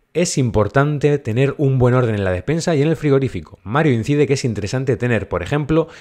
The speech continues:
los alimentos que se van a echar a perder antes, tanto en la despensa como en el frigorífico, o sea, tenerlos antes, eh, en la parte delantera, ¿no? Para que lo comamos cuanto antes. Esto se llama first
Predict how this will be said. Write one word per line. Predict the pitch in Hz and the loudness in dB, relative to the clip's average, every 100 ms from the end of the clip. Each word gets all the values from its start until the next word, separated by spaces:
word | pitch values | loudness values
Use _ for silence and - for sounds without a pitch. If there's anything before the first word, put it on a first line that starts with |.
| - - | -14 -6
los | 101 | -4
alimentos | 107 110 147 101 | -2 -2 -2 -4
que | 101 | -4
se | 92 | -6
van | 95 | -4
a | 98 | -4
echar | - 104 | -2 -2
a | 95 | -2
perder | 107 113 | -2 0
antes, | 131 139 175 - | -2 -2 -4 -4
tanto | 101 101 | -4 -2
en | 98 | 0
la | |
despensa | 95 117 135 117 | -2 -2 -4 -4
como | 92 | -4
en | 92 | -6
el | |
frigorífico, | 95 92 120 131 135 165 | -6 -4 -2 -4 -6 -8
o | - _ _ - | -10 _ _ -10
sea, | 95 | -6
tenerlos | 101 98 117 | -4 -2 -2
antes, | 123 147 170 - - - - _ - | -2 -2 -6 -12 -20 -20 -20 _ -4
eh, | 107 101 95 - | 0 2 2 0
en | 107 | 0
la | 101 | 2
parte | 147 180 | 2 2
delantera, | 151 113 101 95 78 | 2 2 0 -2 -4
¿no? | 95 170 | -6 -6
Para | 151 110 | -4 -2
que | 104 | 0
lo | 107 | -2
comamos | 101 117 156 - | -2 -4 -6 -4
cuanto | 147 151 123 98 | 0 0 0 -4
antes. | 82 80 90 | -6 -8 -12
Esto | 107 117 | -10 -6
se | 117 | -4
llama | 113 131 - | -2 -4 -6
first | - 117 113 - | -4 -2 -2 -4